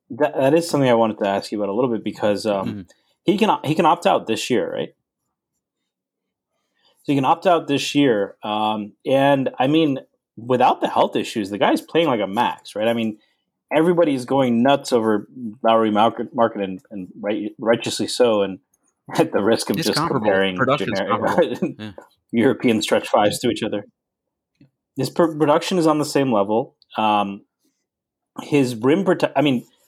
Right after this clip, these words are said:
Speaker 1: the biggest thing when I saw in Dallas was, you know, on the Knicks, he was our best defensive player. I think, uh, people talked about the offense a lot, but I, I was always like, you know, we drafted Mitchell Robinson when he was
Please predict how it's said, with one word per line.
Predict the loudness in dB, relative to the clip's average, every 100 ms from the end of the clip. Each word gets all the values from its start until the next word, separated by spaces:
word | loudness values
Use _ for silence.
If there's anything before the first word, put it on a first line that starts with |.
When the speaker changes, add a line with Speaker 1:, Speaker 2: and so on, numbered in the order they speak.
| -4
Speaker 1:
the |
biggest | 0 0 2
thing | 2
when | 2 2
I |
saw | 2 2
in | 0
Dallas | 0 2 2 2 -4
was, | -6 -6 -6 -12 -20 _ _ _
you | -2
know, | 0 2
on | 2
the | 2
Knicks, | 0 -2 -2
he | 0
was | 2
our | 2
best | 0 -2 -4
defensive | -4 -4 -4 -8
player. | -2 0 0
I | -2
think, | -4 -6 -8 _ _ _ _ -20
uh, |
people | -4 -2
talked | 0 2 2 2
about | 0
the | 2 0
offense | 2 0 -2
a | -2
lot, | 0 0 -2 -6
but | -8 -8 -4
I, | 0 0
I | 2 2
was | 2
always | 4 2 0 0
like, | 0 0 -4
you | -6
know, | -4 -4 -6
we | -6 -2
drafted | 2 0 0 0
Mitchell | 0 2
Robinson | 2 2 -2 -10
when | -10
he |
was | -12